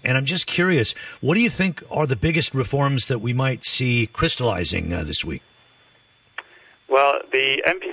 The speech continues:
Speaker 2: C usually just focuses on, on some big reports and on press conferences, so there's not usually a lot of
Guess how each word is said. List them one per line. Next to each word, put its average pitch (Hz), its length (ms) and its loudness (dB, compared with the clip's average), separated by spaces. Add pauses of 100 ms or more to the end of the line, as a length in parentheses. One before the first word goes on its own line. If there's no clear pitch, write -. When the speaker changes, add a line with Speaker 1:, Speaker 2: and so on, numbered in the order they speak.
(100)
Speaker 2:
C 143 260 -6
usually 123 360 -2
just - 240 -6
focuses 117 420 0
on, 107 220 -2
on 107 260 -2
some 104 220 -6 (380)
big 120 180 0
reports 113 560 0
and 110 100 -2
on 104 120 -2
press 117 340 -2
conferences, 113 600 -4
so - 60 -4
there's 110 180 0
not 117 140 0
usually 113 280 -2
a 110 40 0
lot 107 220 2
of 104 60 -6